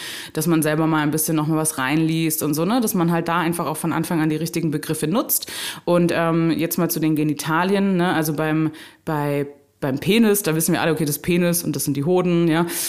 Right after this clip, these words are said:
Und, ähm, das sind vielleicht noch die Nebenhoden und dann hat man da vielleicht so ein bisschen so ein paar Begriffe, weiß man. Bei, ähm, bei dem weiblichen Geschlecht oder bei Menschen, die eben keinen Penis haben, da haben wir oft in der Schule eines gelernt und dann heißt es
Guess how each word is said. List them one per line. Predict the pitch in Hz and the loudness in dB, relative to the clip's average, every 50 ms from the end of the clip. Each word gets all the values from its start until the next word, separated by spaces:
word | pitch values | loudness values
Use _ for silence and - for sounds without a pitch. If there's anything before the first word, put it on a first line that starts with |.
| - - - | -8 -8 -2
Und, | - 175 165 165 165 151 | 0 2 2 4 2 2
ähm, | - 165 160 156 160 156 156 156 151 - - - | 2 2 2 2 2 2 2 2 2 0 -2 -6
das | - 143 - 151 - | -8 -6 -4 -4 -2
sind | - 135 | -2 -2
vielleicht | - 127 - | -2 -2 -4
noch | 131 139 | -4 -2
die | - 170 | 0 0
Nebenhoden | 175 196 214 214 185 175 175 170 170 170 170 170 170 | 2 2 2 2 2 2 2 2 2 2 2 4 2
und | 170 - 156 156 156 - - | 2 2 2 0 0 0 0
dann | 170 160 160 160 - - 165 | 0 2 2 0 0 0 -2
hat | 160 - | -2 0
man | 175 165 | 0 2
da | 156 160 | 2 0
vielleicht | 156 - 156 160 156 - | 0 0 -2 -2 -2 -2
so | 156 | -2
ein | 156 | 0
bisschen | 147 175 170 - - 170 160 160 156 156 151 160 139 - - | 0 0 -2 0 0 2 2 4 4 4 2 2 0 -4 -8
so | - - 151 | -4 -2 -2
ein | 151 139 143 | -2 -2 -4
paar | - - - 160 156 170 170 170 170 170 | -8 -6 -2 0 2 2 2 2 0 0
Begriffe, | 170 170 170 - 180 170 175 156 143 | -2 -4 -2 -2 -2 -2 -2 -2 -2
weiß | 135 131 165 202 - | 0 0 0 0 0
man. | 220 214 220 226 226 - - - - - - | 2 2 2 0 -2 -4 -10 -12 -12 -10 -4
Bei, | - 165 160 160 160 160 165 160 160 156 - | -2 0 2 2 2 2 2 2 0 0 0
ähm, | - 165 160 156 156 160 156 156 156 | -2 -2 0 2 2 2 2 2 0
bei | 147 160 156 | 0 0 0
dem | 151 160 156 156 143 | 0 2 2 2 2
weiblichen | 127 165 185 214 240 - 240 214 | 2 2 2 2 2 2 2 2
Geschlecht | 202 - - 196 190 190 190 | 2 2 0 0 0 0 -2
oder | 170 156 147 | -2 -2 -2
bei | 131 151 147 | -2 0 0
Menschen, | 151 147 151 160 - - 170 160 143 | 0 0 0 0 0 0 0 0 0
die | 147 151 147 - | 0 -2 -2 -2
eben | - 151 147 151 151 147 143 139 139 | -2 -2 -2 0 0 0 0 0 -2
keinen | - - 139 135 139 | -2 -2 -2 -2 0
Penis | - 180 196 208 190 - | 0 0 0 0 -2 0
haben, | 156 147 160 170 196 214 - - - - - - | 0 0 2 2 0 -2 -4 -10 -14 -12 -6 -4
da | 160 156 | 0 2
haben | 185 208 208 | 2 4 4
wir | 196 - | 4 2
oft | - 214 - - - | 2 0 -2 -4 -6
in | - - 180 | -4 -2 0
der | 175 170 | 2 2
Schule | 170 - 190 185 - | 2 0 0 0 0
eines | - 165 214 254 247 247 | 2 2 2 2 2 2
gelernt | 247 240 233 240 240 220 | 2 2 2 2 2 2
und | 196 | 4
dann | 165 170 175 175 | 4 4 4 2
heißt | 175 170 170 175 - | 2 2 0 0 -2
es | 175 170 - - | -2 -4 -4 -8